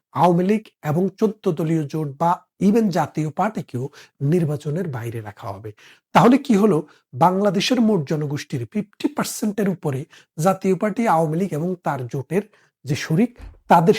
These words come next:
সাথে রয়েছে। এটা খালি কিতাবি কথাবার্তা নয়, রিয়েল লাইফে কিন্তু তাই। তাহলে ফিফটি পার্সেন্ট মানুষকে বাদ দিয়ে আপনি যে নির্বাচনটি করতে যাচ্ছেন, সেটি কোনোভাবেই একটি ইনক্লুসিভ ইলেকশন না। তার মানে হচ্ছে আগে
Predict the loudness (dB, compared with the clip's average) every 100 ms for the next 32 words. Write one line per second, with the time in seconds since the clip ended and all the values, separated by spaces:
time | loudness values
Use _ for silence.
0 | -2 -8 -8 -10 -14 -16 -18 _ _ -6
1 | -2 0 4 4 4 -2 0 2 0 -2
2 | -2 0 -2 -2 -12 -10 -12 -16 _ -4
3 | 4 8 8 8 6 4 0 -4 -6 -10
4 | -12 -10 -10 -12 _ _ _ _ -2 0
5 | 0 -4 -6 -4 -4 -6 -4 -4 -2 -2
6 | -4 -6 -6 -6 -6 -10 -12 -12 -16 _
7 | _ _ _ _ -10 -4 0 4 4 2
8 | -2 -4 -6 -6 -8 -8 -10 -10 -8 -10
9 | -8 -8 -8 -10 _ _ -14 -6 -4 0
10 | 0 0 _ _ _ 2 4 2 0 0
11 | 2 2 0 _ _ -10 -8 -10 -4 0
12 | 0 2 -2 -2 -4 -4 -6 -8 -8 -8
13 | -10 -14 -16 _ _ _ 4 4 4 2
14 | 0 -4 -8 -8 -10 0 2 4 4